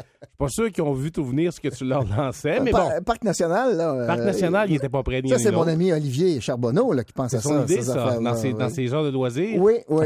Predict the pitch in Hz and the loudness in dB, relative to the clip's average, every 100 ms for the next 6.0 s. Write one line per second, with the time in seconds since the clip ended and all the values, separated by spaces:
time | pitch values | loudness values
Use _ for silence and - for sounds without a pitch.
0 | 143 151 151 151 147 165 147 151 202 139 | 2 2 2 2 2 2 2 2 2 0
1 | - 139 156 147 151 143 208 240 131 160 | -2 -2 0 0 0 0 0 0 -2 -2
2 | 147 135 190 202 160 135 135 214 269 139 | 0 0 -2 -2 -2 -2 0 0 0 -2
3 | 123 156 135 120 117 113 269 180 147 - | 0 0 0 -2 -4 -2 -4 -4 -8 -4
4 | 220 277 151 120 - 156 131 - 113 107 | -2 0 -2 -4 -4 -2 -2 -4 -6 -8
5 | 92 101 107 151 - - 92 90 - - | -8 -6 -4 -4 -6 -10 -12 -16 -20 -20